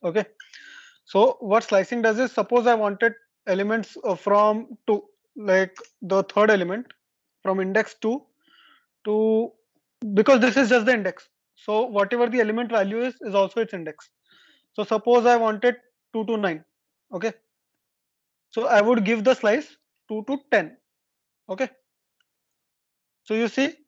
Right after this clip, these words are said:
I got two to nine elements. I stopped just before I reach this index, okay? This index is not included in the slice, the second value, okay? So this is how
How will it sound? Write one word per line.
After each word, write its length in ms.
I 120
got 200
two 140
to 80
nine 180
elements. 440
I 120
stopped 420
just 240
before 360
I 380
reach 340
this 180
index, 400
okay? 200
This 220
index 300
is 120
not 300
included 400
in 100
the 80
slice, 360
the 120
second 260
value, 220
okay? 200
So 180
this 220
is 100
how 320